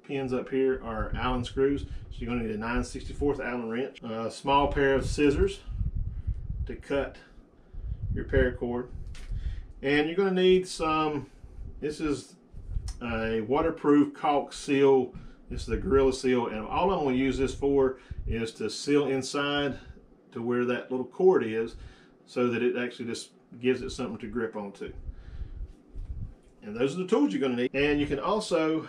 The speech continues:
get you some type of little towel just to wipe down stuff. Uh, make sure you check and wipe down all of your, your parts.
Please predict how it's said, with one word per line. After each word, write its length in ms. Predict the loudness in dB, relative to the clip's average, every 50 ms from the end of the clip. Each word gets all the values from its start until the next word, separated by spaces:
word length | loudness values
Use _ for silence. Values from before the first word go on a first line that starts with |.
| -6 -4 -4 -6 -6 -10 -18 -20 -20 _ _ _ -20 -10 -4
get 220 | -4 -4 -2 -2
you 60 | -6
some 220 | -4 -2 -4 -4 -2
type 220 | 0 0 0 -2
of 100 | -2 -2
little 180 | -2 -2 -2 -2
towel 540 | -4 -4 -2 0 2 2 2 2 2 0 0
just 180 | -2 -4 -4 -4
to 60 | -6
wipe 360 | -4 -4 -2 -2 -2 -2 -2
down 280 | -4 -4 -4 -4 -4 -6
stuff. 420 | -8 -6 -6 -4 -4 -2 -2 -4 -4 -4 -6 -6 -6 -6
Uh, 200 | -6 -6 -6 -6
make 240 | -6 -6 -6 -6
sure 160 | -6 -6 -6 -6
you 200 | -6 -8 -6 -6
check 280 | -4 -2 -2 -4 -2 -4
and 200 | -6 -6 -6 -8 -10 -14 -14 -14 -16 -10 -8 -6
wipe 260 | -4 -4 -4 -6 -6
down 300 | -6 -4 -2 -2 -2 -2
all 240 | -4 -4 -6 -6 -6
of 100 | -6 -6
your, 300 | -6 -4 -4 -4 -6 -6 -8 -8 -10 -10 -10 -12 -16 -18 -20 -20 -20 -20 -20 -18 -16
your 100 | -14 -14
parts. 540 | -10 -6 -4 -2 0 0 0 -2 -4 -8